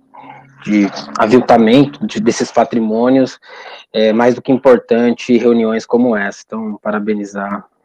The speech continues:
a instituição mac por este evento.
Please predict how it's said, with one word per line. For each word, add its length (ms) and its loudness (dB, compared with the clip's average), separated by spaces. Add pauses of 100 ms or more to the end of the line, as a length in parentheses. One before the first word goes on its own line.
(140)
a 100 -4
instituição 460 -4
mac 300 2 (800)
por 160 6
este 680 2
evento. 680 -6